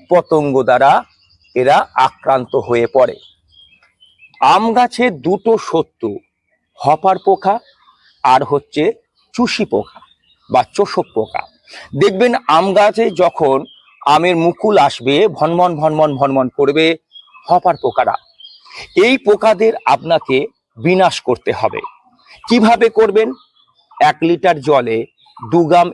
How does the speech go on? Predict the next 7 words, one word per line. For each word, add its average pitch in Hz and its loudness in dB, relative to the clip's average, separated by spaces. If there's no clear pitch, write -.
এক্কা 170 0
কিংবা 175 2
একতারা, 175 2
ক্যারিনা 156 0
দিতে 170 -2
পারেন, 170 2
ওস্তাদ 180 0